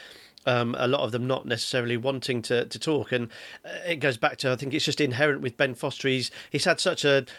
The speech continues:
a long and, uh, illustrious career. He's experienced ups, downs, international football,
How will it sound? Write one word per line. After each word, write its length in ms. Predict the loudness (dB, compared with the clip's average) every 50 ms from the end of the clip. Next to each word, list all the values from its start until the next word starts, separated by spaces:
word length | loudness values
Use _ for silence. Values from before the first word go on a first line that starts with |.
| -8 0
a 80 | 0 0
long 400 | 2 4 4 4 4 4 2 2
and, 140 | 2 2
uh, 100 | 2 2 0 0
illustrious 560 | 0 0 0 0 0 -2 -4 -2 -2 -2 -4
career. 380 | -4 -2 0 2 4 4 4 4
He's 180 | 4 2 0
experienced 760 | -2 -4 -4 -6 -8 -2 2 2 4 4 2 0 -2 -6 -4 -2
ups, 260 | -2 -2 -2 -4 -4
downs, 400 | 0 2 2 4 2 2 0 0
international 600 | -2 -2 -2 -2 -2 -2 -2 -2 -2 -4 -6 -4
football, 600 | -2 -2 -2 -2 0 0 2 2 2 0 -2 -6